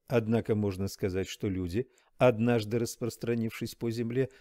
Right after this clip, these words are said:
впитали в себя элементы, необходимые для их образования, чтобы передавать их согласно законам воспроизводства. Так же обстоит дело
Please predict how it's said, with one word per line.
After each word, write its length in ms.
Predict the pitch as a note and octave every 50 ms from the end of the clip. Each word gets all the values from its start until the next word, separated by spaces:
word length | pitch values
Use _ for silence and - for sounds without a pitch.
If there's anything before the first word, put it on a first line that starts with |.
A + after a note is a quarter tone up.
| _ _
впитали 580 | - - - - C#3+ C#3 C3 - D#3+ F3 E3+ E3
в 80 | D#3
себя 340 | - - D3 C3+ C3+ D3+ C#3
элементы, 540 | C3+ B2+ A#2+ B2+ B2+ B2+ C3 C3 - - A2+
необходимые 720 | A#2 A2+ A2+ A2 - - A2+ G#2+ G#2 A#2+ A#2 A2+ A2 A2
для 160 | G2 G2 A2 G#2+
их 180 | G#2+ G2 -
образования, 760 | A2+ G2 F#2+ A2+ G#2+ G2+ A2+ B2 E3 G#3 E3 G2+ F2 D#2 - _ - - - - -
чтобы 340 | - - - C#3+ B2+ C3+
передавать 560 | A#2+ - C#3+ C3+ C3 A#2+ C#3+ C#3+ E3 E3 - -
их 120 | D3 -
согласно 560 | - - A#2+ A2 G#2+ A#2+ B2+ - - - B2
законам 500 | A2 G#2+ A2+ - - B2+ B2+ B2 A#2 G#2 - _ _ _ -
воспроизводства. 1120 | - F2 G#2 A2+ - - - B2 A#2 A2 G#2+ G#2 A2 B2+ C#3+ - - - - - D#2+ D2 _ _ _ _ _ _ _ _ -
Так 220 | - E3 F3+ D#3
же 120 | C3+ D3+ F3
обстоит 580 | - - C#3+ - - - - C#3+ D3 D3 C3+
дело 360 | A#2 B2 C#3+ D3 C#3+ C#3+ C#3